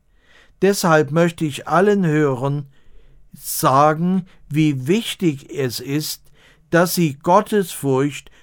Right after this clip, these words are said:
zur Grundlage ihres Lebens machen. Vielleicht fragen Sie jetzt: „Und wie macht man das?“ Zunächst ist es wichtig, anzufangen, die Bibel zu lesen,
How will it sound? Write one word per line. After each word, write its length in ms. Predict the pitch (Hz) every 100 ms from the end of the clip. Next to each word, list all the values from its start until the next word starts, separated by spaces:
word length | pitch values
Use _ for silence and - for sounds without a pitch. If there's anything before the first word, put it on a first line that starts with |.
| _
zur 320 | - 165 139 -
Grundlage 1080 | 123 180 202 190 160 143 147 143 147 139 - -
ihres 400 | 135 127 135 160
Lebens 460 | 180 151 120 -
machen. 320 | 95 85 - - _ _ _ - - -
Vielleicht 480 | - 202 214 208 -
fragen 420 | 180 170 180 160
Sie 240 | 139 143 131
jetzt: 460 | 127 120 - - _ - _
„Und 220 | 143 131
wie 120 | 135
macht 400 | 131 - - -
man 220 | 143 143
das?“ 400 | 156 170 - - _ _ _ _ _ _
Zunächst 640 | - 175 156 175 202 - 196
ist 220 | 180 165
es 260 | 143 -
wichtig, 580 | 143 214 - 220 202 -
anzufangen, 920 | 147 151 135 143 113 135 151 160 175 - - -
die 120 | 185 170
Bibel 460 | 214 220 175 135
zu 200 | 139 135
lesen, 540 | 120 127 135 - 180